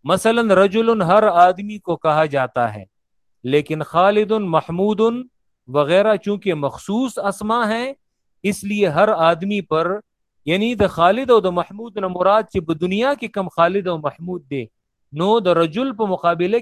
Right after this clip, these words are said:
کی په دنیا کے خالد او محمود اغا کم دی بیا۔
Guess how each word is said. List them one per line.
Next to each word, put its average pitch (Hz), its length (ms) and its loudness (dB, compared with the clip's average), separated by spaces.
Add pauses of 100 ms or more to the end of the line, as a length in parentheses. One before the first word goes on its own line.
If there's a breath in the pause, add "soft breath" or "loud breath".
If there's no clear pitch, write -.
کی 262 220 -8 (440)
په 151 60 -8
دنیا 175 400 -4
کے 190 140 -6
خالد 185 420 0
او 165 120 -2
محمود 160 520 -10 (120)
اغا 143 180 -2
کم 277 300 -6
دی 254 140 -6
بیا۔ 196 280 -6